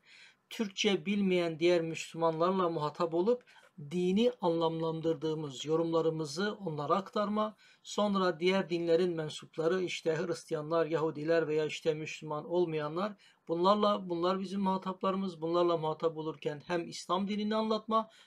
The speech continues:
hem de Müslümanların bin dört yüz senedir meydana getirmiş olduğu tarihi olumlu olumsuz taraflarıyla bunları anlatma, bu şekilde ifade etmişti. Şimdi yeni nesilde dini kimlik inşa etme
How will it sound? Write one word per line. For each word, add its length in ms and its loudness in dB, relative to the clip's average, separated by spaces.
hem 240 -2
de 60 0
Müslümanların 840 -2
bin 220 -4
dört 240 -2
yüz 120 -8
senedir 420 -4
meydana 400 0
getirmiş 580 -6
olduğu 400 -4
tarihi 560 -2
olumlu 380 2
olumsuz 440 0
taraflarıyla 720 -2
bunları 300 2
anlatma, 640 -2
bu 60 -8
şekilde 680 -2
ifade 380 2
etmişti. 500 -8
Şimdi 380 4
yeni 360 4
nesilde 640 2
dini 300 2
kimlik 420 -4
inşa 360 0
etme 460 -8